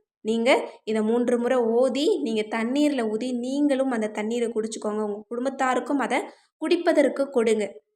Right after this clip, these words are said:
அல்லது நீங்க தண்ணியை வந்துட்டு ஒரு பெரிய ஒரு பாத்திரத்துல சேமிச்சு வச்சிருக்கீங்க அப்படின்னா, அந்த தண்ணீர்ல கொஞ்சம் ஊத்தி நீங்க அதையும் நீங்க தொடர்ந்து நீங்க ஒரு, ஒரு வாரம் போல குடிச்சிட்டு வந்தீங்க அப்படின்னா, இன்ஷா அல்லாஹ்,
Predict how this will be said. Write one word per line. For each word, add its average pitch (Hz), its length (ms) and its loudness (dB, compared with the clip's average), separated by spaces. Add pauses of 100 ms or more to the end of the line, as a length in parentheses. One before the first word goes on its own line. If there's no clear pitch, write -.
(160)
அல்லது 226 300 4
நீங்க 240 200 0
தண்ணியை 262 520 0
வந்துட்டு 240 400 0 (380)
ஒரு 208 200 2
பெரிய 262 600 2 (140)
ஒரு 233 200 0
பாத்திரத்துல 247 680 6
சேமிச்சு 277 360 2
வச்சிருக்கீங்க 220 720 2 (380)
அப்படின்னா, 226 420 4
அந்த 240 260 0
தண்ணீர்ல 254 520 0
கொஞ்சம் 220 440 0
ஊத்தி 294 420 0 (360)
நீங்க 247 240 0
அதையும் 247 400 6
நீங்க 240 200 2
தொடர்ந்து 240 520 0
நீங்க 233 220 -2
ஒரு, 214 200 4
ஒரு 214 180 4
வாரம் 240 360 4
போல 233 180 2
குடிச்சிட்டு 247 380 -4
வந்தீங்க 220 280 0
அப்படின்னா, 214 360 0 (280)
இன்ஷா - 240 -6
அல்லாஹ், 208 340 -2